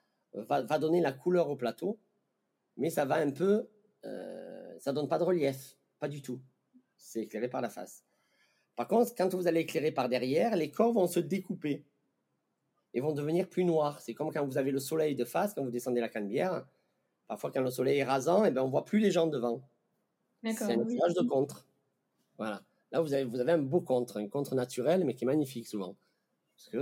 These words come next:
Speaker 1: voilà. Mais vous voyez plus rien. Vous voyez des masses noires qui se baladent. Alors que eux, par contre, puisque vous, quand vous descendez la Canebière et que le soleil est su-, est sur le Vieux-Port, les gens qui remontent la Canebière, eux, vous voient très bien. Mais vous voyez plus rien.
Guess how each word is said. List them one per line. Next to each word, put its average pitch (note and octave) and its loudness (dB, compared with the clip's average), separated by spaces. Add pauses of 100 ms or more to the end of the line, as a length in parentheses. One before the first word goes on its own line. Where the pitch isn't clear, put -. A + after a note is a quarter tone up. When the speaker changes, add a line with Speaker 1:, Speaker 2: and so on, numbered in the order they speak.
Speaker 1:
voilà. G2 -6
Mais A2+ -4
vous C#3+ -6
voyez F3+ 2
plus D#3 -2
rien. C#3 2
Vous B2+ 0
voyez B2 2
des C#3 -2
masses C#3 -2
noires C3+ 0
qui G#2+ -14
se G#2 -10
baladent. A2+ -2 (480)
Alors D3+ 2
que F3 -2
eux, G3 6
par C#3 0
contre, E3+ 0 (340)
puisque D3+ -6
vous, E3+ 0 (1600)
quand C#3+ 0
vous C#3+ -2
descendez C#3+ 0
la D3 0
Canebière D3+ 2
et A#2+ 0
que - -2
le B2+ 0
soleil D3 0
est B2+ 0
su-, - -8
est A2 -4
sur - -8
le C#3 0
Vieux-Port, C3 0 (460)
les - -2
gens F#3 4
qui D#3+ -4
remontent F#3+ 6
la E3 4
Canebière, D#3 2
eux, A#3 6
vous G3+ 2
voient F#3+ 2
très F3+ 0
bien. A3 4 (400)
Mais - 0
vous E3 -2
voyez G3+ 4
plus G3+ 0
rien. C#3+ 2